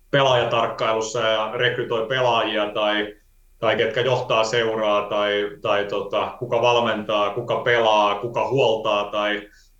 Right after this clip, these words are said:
tai tota, kuka, kuka, ö, tota, puhdistaa kentän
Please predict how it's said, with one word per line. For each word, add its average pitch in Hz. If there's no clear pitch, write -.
tai 107
tota, 104
kuka, 120
kuka, 117
ö, -
tota, 120
puhdistaa 131
kentän 120